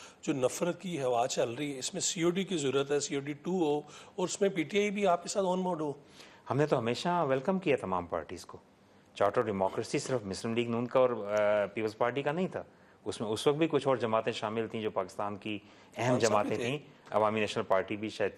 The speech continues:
Speaker 2: थी और पार्टीज भी
Speaker 1: इमरान
Speaker 2: थीं।
Speaker 1: खान खुद थे उसके अंदर,
Speaker 2: और
Speaker 1: सीओडी के
Speaker 2: लेकिन
Speaker 1: अंदर।
Speaker 2: उसकी जब, अ, अ, अभी भी वो सब जमातों के लिए रेलिवेंट है। अ,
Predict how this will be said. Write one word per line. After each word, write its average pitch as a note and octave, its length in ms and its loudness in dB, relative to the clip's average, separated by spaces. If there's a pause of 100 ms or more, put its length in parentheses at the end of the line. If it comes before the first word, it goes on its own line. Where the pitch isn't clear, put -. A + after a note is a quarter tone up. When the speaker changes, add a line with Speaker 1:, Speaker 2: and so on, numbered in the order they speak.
Speaker 2:
थी B2 100 -4
और G#2+ 140 4
पार्टीज G2 500 -2
भी G2+ 60 -4
Speaker 1:
इमरान C#3+ 200 4
Speaker 2:
थीं। G3 60 2
Speaker 1:
खान G#3+ 160 2
खुद A#3 260 -4
थे A3 40 4
उसके C#3+ 220 4
अंदर, B2+ 120 4
Speaker 2:
और E3 420 8
Speaker 1:
सीओडी C#3 180 4
के A#2+ 60 4
Speaker 2:
लेकिन A#2+ 260 4
Speaker 1:
अंदर। E3+ 100 2
Speaker 2:
उसकी D#3 280 -2
जब, D3+ 300 2
अ, A2+ 200 2 (140)
अ, A#2 800 -2
अभी C3 260 4
भी E3+ 240 2
वो A2 180 0
सब D3 380 -2
जमातों G2+ 380 0
के A#2 120 -2
लिए A2+ 140 -2
रेलिवेंट F2+ 480 -2
है। F2 140 -8 (480)
अ, G2 240 0